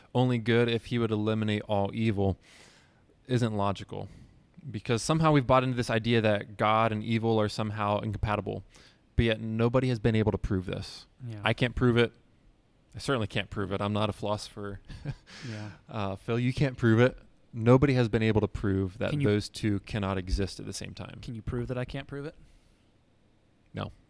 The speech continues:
Speaker 1: <laughs>
Speaker 2: Yeah. Right.
Speaker 1: Do you have anything that you wanna add,
Speaker 2: I,
Speaker 1: Phil?
Speaker 2: I don't have anything that I wanna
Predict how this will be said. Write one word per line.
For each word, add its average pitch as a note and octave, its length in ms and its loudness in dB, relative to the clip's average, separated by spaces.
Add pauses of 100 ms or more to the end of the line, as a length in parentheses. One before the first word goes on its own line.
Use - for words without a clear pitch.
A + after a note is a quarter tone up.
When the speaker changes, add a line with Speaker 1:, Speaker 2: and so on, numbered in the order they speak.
Speaker 1:
<laughs> - 300 -8 (1900)
Speaker 2:
Yeah. A#2+ 160 -2 (120)
Right. A#2+ 540 -10 (1900)
Speaker 1:
Do A2 80 -8
you - 20 -2
have A2+ 80 0
anything A2 220 -8
that G2+ 160 -10
you G#2 60 -10
wanna F#2+ 140 -8
add, F#2+ 100 -10
Speaker 2:
I, F3 100 2
Speaker 1:
Phil? A#3 100 -2
Speaker 2:
I F3+ 80 0
don't G3+ 80 2
have F#3 140 2
anything C3+ 380 -6
that C3 120 -14
I B2 80 -14
wanna A#2+ 160 -16